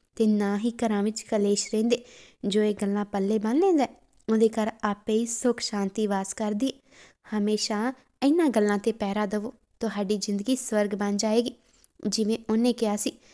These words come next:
ਵੀ "ਹੱਥ ਆਏ ਆਪਣੇ ਵੈਰੀ ਨੂੰ ਕਦੇ ਨਾ ਜਾਣ ਦੇਵੋ।" ਪਹਿਲੀ ਗੱਲ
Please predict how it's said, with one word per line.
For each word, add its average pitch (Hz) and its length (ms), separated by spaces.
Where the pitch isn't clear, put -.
ਵੀ 214 120
"ਹੱਥ 202 260
ਆਏ 208 200
ਆਪਣੇ 214 320
ਵੈਰੀ 202 320
ਨੂੰ 262 200
ਕਦੇ 320 260
ਨਾ 233 160
ਜਾਣ 208 320
ਦੇਵੋ।" 220 260
ਪਹਿਲੀ 220 280
ਗੱਲ 220 300